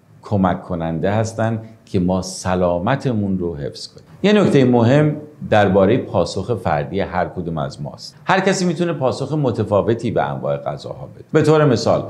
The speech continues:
شما به برنج قهوه‌ای جواب خوبی ممکنه بدین، ولی دوستتون خیر.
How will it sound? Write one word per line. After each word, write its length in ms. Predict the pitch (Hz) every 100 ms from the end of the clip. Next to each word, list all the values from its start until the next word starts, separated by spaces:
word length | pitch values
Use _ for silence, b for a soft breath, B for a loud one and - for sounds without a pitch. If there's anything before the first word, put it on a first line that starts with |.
| B B
شما 720 | - 143 135 143 147 - -
به 100 | 123
برنج 440 | 107 113 113 113 139
قهوه‌ای 680 | 143 104 90 98 98 107
جواب 480 | 107 101 90 90 85
خوبی 340 | - - 151 175
ممکنه 440 | 165 135 127 117
بدین، 320 | 110 101 95
ولی 220 | 101 101
دوستتون 600 | 95 92 92 80 73 73 71
خیر. 260 | - 67